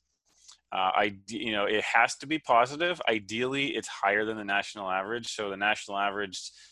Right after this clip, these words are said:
you know, depending on what source you get, is right around, you know, point six or point six six percent a year. So we wanna be in a market that's maybe, you know, one percent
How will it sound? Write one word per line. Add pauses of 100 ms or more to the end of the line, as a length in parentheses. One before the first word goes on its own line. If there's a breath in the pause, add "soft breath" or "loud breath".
(100)
you
know,
depending
on
what
source
you
get,
is
right
around, (140)
you
know, (240)
point
six
or
point
six
six
percent
a
year. (360 soft breath)
So
we
wanna
be
in
a
market
that's
maybe,
you
know,
one
percent